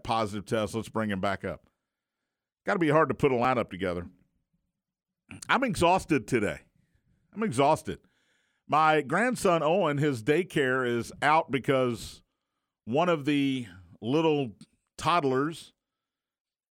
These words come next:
uh, tested positive for covid, or a teacher did. We're not sure who it was. Somebody tested positive for covid, so we got a whole week with the little guy. Now, I didn't have him yesterday. Uh, his dad had him yesterday, but had him today,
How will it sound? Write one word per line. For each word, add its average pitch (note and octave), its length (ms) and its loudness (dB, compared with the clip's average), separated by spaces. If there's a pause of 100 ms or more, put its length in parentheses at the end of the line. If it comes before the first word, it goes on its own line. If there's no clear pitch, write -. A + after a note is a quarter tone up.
(120)
uh, B2+ 340 0
tested D3 420 -4
positive D3 480 0
for C#3+ 140 -8
covid, A#2+ 400 -2
or E3 160 4
a D#3+ 60 2
teacher F#3+ 420 -4
did. C#3+ 460 2
We're D#3 80 -4
not C#3 180 -2
sure C3 220 0
who A#2+ 180 2
it A2+ 60 -2
was. A2 320 -2
Somebody F3+ 440 0
tested C#3 400 -4
positive A2+ 440 -2
for G#2+ 100 -12
covid, D3 380 -2
so B2 340 -2 (460)
we D#3 80 -4
got E3 140 4
a B2+ 100 4
whole F#3 260 4
week F3+ 260 2
with D#3 120 -2
the D3 80 -2
little C3+ 240 0
guy. F2+ 260 -4 (100)
Now, A#2+ 120 -2
I - 20 2
didn't F#3+ 220 2
have G3+ 160 2
him F#3 120 0
yesterday. A#2 640 0 (1080)
Uh, B2 400 2
his B2 180 -2
dad D#3+ 300 2
had E3+ 160 2
him D#3+ 120 -2
yesterday, G2+ 600 -4 (320)
but A#2 260 -4 (540)
had D#3 240 2
him F#3 100 0
today, D#3 560 2